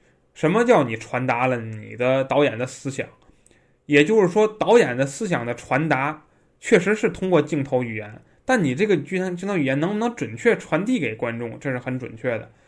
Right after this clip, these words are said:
那这是很重要的。呃，那么我觉得游-，游戏的火候不够就在这儿，就是它还是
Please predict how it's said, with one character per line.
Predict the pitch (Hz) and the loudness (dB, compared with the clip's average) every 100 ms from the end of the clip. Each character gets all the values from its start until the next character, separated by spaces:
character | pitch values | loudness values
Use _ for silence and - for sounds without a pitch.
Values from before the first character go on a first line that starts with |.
| _ _ _ | _ _ _
那 | 151 | 0
这 | 170 | 2
是 | 156 | 2
很 | 135 | 0
重 | 147 147 | 0 4
要 | 165 131 | 4 4
的。 | 110 - _ - | -2 -14 _ -4
呃， | 135 131 | 0 2
那 | 165 | 2
么 | 151 | 0
我 | 120 110 | 0 0
觉 | 113 151 | 2 4
得 | 151 151 151 - _ _ | 4 4 0 -8 _ _
游-， | 160 151 160 | 2 4 6
游 | 156 | 2
戏 | 160 147 | 0 -4
的 | |
火 | 131 - 113 | -6 -8 -2
候 | 139 | -2
不 | 123 120 | -2 -2
够 | 139 131 | 0 0
就 | 123 | -2
在 | 113 113 | -4 -4
这 | 107 110 | -4 -8
儿， | - _ _ - | -10 _ _ -8
就 | 147 | -8
是 | 143 131 | -6 -10
它 | - 175 | -8 -8
还 | - 185 | -4 -4
是 | 190 | -4